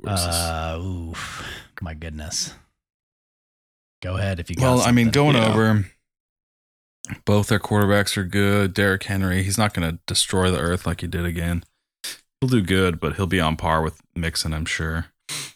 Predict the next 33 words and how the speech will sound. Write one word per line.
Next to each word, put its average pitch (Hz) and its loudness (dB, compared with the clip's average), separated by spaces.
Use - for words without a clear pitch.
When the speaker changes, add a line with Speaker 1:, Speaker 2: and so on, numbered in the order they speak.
Speaker 2:
you 85 2
Speaker 1:
Gaskin 85 0
Speaker 2:
sure 85 0
he's - 0
not 85 -2
Speaker 1:
Sanders. 87 2
Speaker 2:
gonna 143 -2
destroy 147 -6
the 156 -8
earth? 151 -10
<laughs> - -14
Speaker 1:
I 110 -2
mean, 104 0
against - -4
the 76 -4
Colts? - -2
Speaker 2:
He's 95 -6
gotta 104 -4
make 98 -4
Speaker 1:
I 80 -4
don't 80 -2
think 101 0
so. - -4
Speaker 2:
he's 95 -8
gonna 95 -8
make 98 -6
up 90 -6
for 85 -8
whatever 92 -6
Myles 87 -4
Gaskin's 80 -6
gonna 64 -14
do. - -12